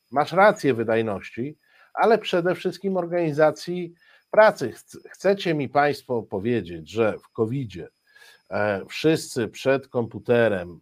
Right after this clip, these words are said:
e, w pracy zdalnej spędzali pięć razy po osiem godzin, szczególnie ci pracujący w szeroko rozumianych,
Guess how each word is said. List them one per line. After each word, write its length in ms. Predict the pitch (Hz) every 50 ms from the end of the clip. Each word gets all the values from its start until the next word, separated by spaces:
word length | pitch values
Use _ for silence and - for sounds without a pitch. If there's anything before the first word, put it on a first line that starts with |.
| _ -
e, 480 | 87 90 90 90 87 87 87 87 85 82
w 100 | - _
pracy 400 | - 117 117 117 117 - - 98
zdalnej 580 | 85 95 110 110 110 107 98 87 - 82 76 -
spędzali 800 | - - - - 113 110 104 110 120 120 120 110 95 82 76 - _ _ _ _ _ _
pięć 380 | - - 131 143 151 143 - -
razy 440 | 87 95 110 120 123 117 104 98 87
po 240 | - 98 98 104 113
osiem 340 | 110 - - 95 85 82
godzin, 480 | 82 90 80 80 78 87 104 120 127 - - _ _
szczególnie 580 | - - - 110 101 107 117 117 117 117 107
ci 180 | 101 - 117 110
pracujący 720 | 113 113 107 101 - - 113 110 107 107 104 98 - 101
w 60 | - -
szeroko 420 | - 113 107 113 110 - - 113
rozumianych, 720 | 110 107 101 101 110 107 113 113 107 104 107 104 101 -